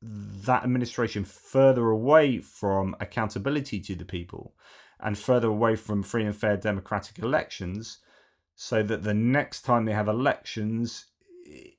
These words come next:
it, it is skewed towards that ruling party, then you've got problems, haven't you? Because, you know, if you, if you have a rising up of people against that,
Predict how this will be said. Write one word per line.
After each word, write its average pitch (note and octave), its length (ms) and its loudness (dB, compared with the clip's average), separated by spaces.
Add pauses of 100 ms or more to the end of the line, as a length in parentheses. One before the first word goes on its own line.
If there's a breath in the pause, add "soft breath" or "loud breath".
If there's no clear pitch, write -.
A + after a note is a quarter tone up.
it, A#2 240 -4 (360)
it A2+ 300 -6
is G#2 240 -4
skewed A#2 460 -2
towards A2 500 -2
that G#2+ 280 0
ruling G2+ 420 -2
party, C3+ 880 -6 (720 soft breath)
then B2 340 -2
you've B2+ 160 -4
got - 220 -2
problems, G2 420 0
haven't C3+ 240 -2
you? D2+ 320 -10
Because, A2 540 -6 (460)
you A2 100 -6
know, G2+ 160 -4 (100)
if G#2+ 180 -8
you, - 140 -8 (300)
if A#2 160 -8
you B2+ 220 -4
have A#2 200 -2
a A#2+ 80 2
rising C3 720 4
up B2 120 0
of - 100 -14
people A#2 260 -4
against C#3+ 520 -4
that, - 360 -6